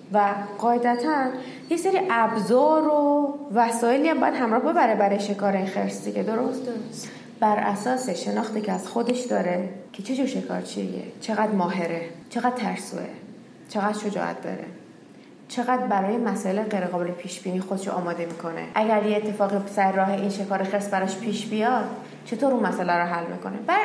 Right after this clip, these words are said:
Speaker 1: اساس شناختی که از خودش و از محیطش داره تصمیم می‌گیره که چه ابزاری با خودش ببره تا بتونه به این هدفی که تعیین کرده برسه و تصمیمش رو علنی بکنه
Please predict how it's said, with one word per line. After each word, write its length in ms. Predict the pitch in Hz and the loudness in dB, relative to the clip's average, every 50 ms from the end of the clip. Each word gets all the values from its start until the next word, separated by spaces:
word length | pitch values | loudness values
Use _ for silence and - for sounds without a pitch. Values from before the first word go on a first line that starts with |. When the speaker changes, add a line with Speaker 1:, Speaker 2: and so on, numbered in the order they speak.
| 427 - | 0 -2
Speaker 1:
اساس 380 | - - 226 233 254 240 247 | -2 0 0 0 0 0 0
شناختی 640 | 277 247 - - 214 208 202 226 254 240 208 - 202 | -2 -2 -4 -4 -2 0 2 2 0 0 -2 -6 -8
که 120 | 185 - | -8 -8
از 160 | 196 196 - - | -10 -10 -10 -8
خودش 400 | - - - 196 - - - - - - - - - - - - | -8 -8 -8 -8 -10 -10 -12 -14 -18 -20 -20 -20 -20 -20 -8 -2
و 40 | 220 | 2
از 160 | 240 247 - | 2 2 4
محیطش 400 | 226 214 202 208 196 196 208 208 | 2 2 2 0 -2 -2 -4 -4
داره 380 | - - 214 220 220 247 302 320 - - - - - - - - - - - - - | -4 -2 -2 -2 0 0 -2 -2 -4 -8 -12 -14 -16 -18 -18 -20 -20 -20 -20 -18 -10
تصمیم 440 | - 233 220 220 - 302 339 330 302 | -8 -6 -6 -4 -2 0 2 2 2
می‌گیره 440 | 262 226 214 233 220 226 226 226 220 - - - - - - | 2 2 2 0 0 0 0 -2 -2 -4 -8 -12 -14 -12 -10
که 60 | 214 | -8
چه 140 | 214 - 240 | -4 -2 0
ابزاری 320 | 233 214 185 180 196 185 180 | 0 0 2 2 0 0 0
با 100 | 185 180 | -2 -4
خودش 300 | - - 180 190 180 - | -4 -4 -4 -4 -4 -4
ببره 460 | - 196 190 190 190 196 226 262 294 - - - - - - - - - - - | -4 -4 -2 0 0 0 -2 -4 -6 -8 -10 -12 -16 -18 -20 -20 -20 -20 -14 -6
تا 100 | - 240 | -4 -2
بتونه 440 | 202 196 269 294 285 - 262 240 226 | 0 2 2 2 2 2 0 0 2
به 80 | 214 | 2
این 140 | 214 208 208 | 2 2 2
هدفی 380 | 214 208 202 196 247 233 240 233 | 0 0 0 0 0 -2 -2 -4
که 100 | - 208 | -4 -6
تعیین 280 | 196 202 190 196 196 | -4 -4 -4 -4 -4
کرده 300 | 190 - 196 180 175 202 | -2 -2 -2 -2 0 0
برسه 460 | 190 196 185 175 170 170 - 202 190 196 - - - - - - - | 0 0 0 0 0 -2 -2 -4 -6 -6 -8 -14 -18 -20 -18 -10 -8
و 60 | 208 | -6
تصمیمش 460 | 196 208 190 196 196 214 220 214 220 | -4 -4 -4 -4 -2 -2 -2 0 0
رو 60 | 214 | 0
علنی 280 | 202 185 180 180 190 208 | 0 0 0 0 -2 -2
بکنه 360 | 214 240 240 - 247 254 - | -2 -2 -2 0 0 0 0